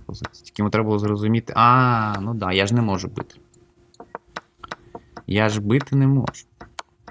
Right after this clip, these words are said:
Тактика в нього була. Ми проскочили з ним. І тут уже, звісно,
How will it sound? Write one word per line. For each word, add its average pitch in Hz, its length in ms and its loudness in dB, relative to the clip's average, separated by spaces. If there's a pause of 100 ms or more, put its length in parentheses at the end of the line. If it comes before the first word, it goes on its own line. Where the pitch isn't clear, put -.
(1300)
Тактика 98 480 -2
в 98 60 -2
нього 98 220 -4
була. 113 400 -2 (3500)
Ми 98 460 0
проскочили 180 680 -2
з 160 100 -2
ним. 147 300 -2 (260)
І - 120 -4
тут 131 180 0
уже, 113 240 0
звісно, 104 400 -10